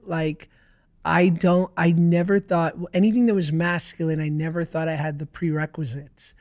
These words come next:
for that. That was, like, inherently dude-ish. Like, I've always been, like, a guy. Like, I love boxing. Like, I've always broed down. I've always, you know, had all those inherent qualities, but those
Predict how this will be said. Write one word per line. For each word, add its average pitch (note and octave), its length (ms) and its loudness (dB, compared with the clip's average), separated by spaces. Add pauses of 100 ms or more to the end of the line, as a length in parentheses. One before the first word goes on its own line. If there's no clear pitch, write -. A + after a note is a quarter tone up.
(300)
for E3 100 -4
that. - 260 -4
That E3 220 0
was, F3 140 -2
like, E3+ 100 -2
inherently F3 600 -2
dude-ish. D#3 880 -2 (280)
Like, - 120 -14
I've A#3+ 60 4
always C4 260 6
been, G3 180 4
like, F3 160 2
a C3+ 60 -2
guy. D#3+ 400 2
Like, D3+ 180 -4
I D3+ 60 -6
love E3 420 0 (380)
boxing. D#3 920 2 (340)
Like, E3+ 300 -2
I've D#3+ 260 4
always F3+ 440 6
broed E3 340 4
down. D#3+ 460 2
I've D3 100 -4
always, E3 760 0
you E3+ 200 0
know, D3+ 400 -2 (1700)
had G#3 260 2
all G3 160 6
those F3 220 4
inherent D#3+ 320 2
qualities, F3 480 2
but E3 180 -6
those E3+ 300 -2